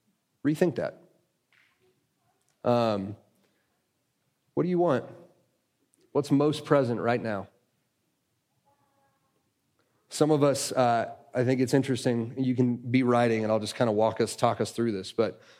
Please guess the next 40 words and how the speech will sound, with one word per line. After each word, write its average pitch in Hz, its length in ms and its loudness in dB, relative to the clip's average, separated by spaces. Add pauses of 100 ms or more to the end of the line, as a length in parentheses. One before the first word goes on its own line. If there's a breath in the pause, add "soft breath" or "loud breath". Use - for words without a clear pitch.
(100)
some 160 200 4
of 151 120 2
us 127 160 2
I 123 80 4
find 127 280 2
that 104 100 -4
are 120 100 2
really 123 240 2
hesitant 127 400 0
to 143 100 -2
write 143 180 0
down 156 380 0
what 139 200 4
we 151 100 2
want 147 360 0 (500 soft breath)
'cause 135 180 4
it 135 40 2
can 147 140 2
almost 147 340 2
feel 123 280 4 (240)
criminal 131 600 2 (1300)
to 135 80 0
say, 135 240 4
"This 123 220 0
is 120 120 0
what 127 140 2
I 117 80 2
want," 113 400 0
in 117 80 0
a 113 60 0
world 117 320 0
where 113 120 0
we're 110 380 -4
aware 117 460 0
of 101 100 -8
how 113 160 0
much 104 480 -4
we've 98 160 -6
got, 90 320 -6 (1700)
um, 98 400 -10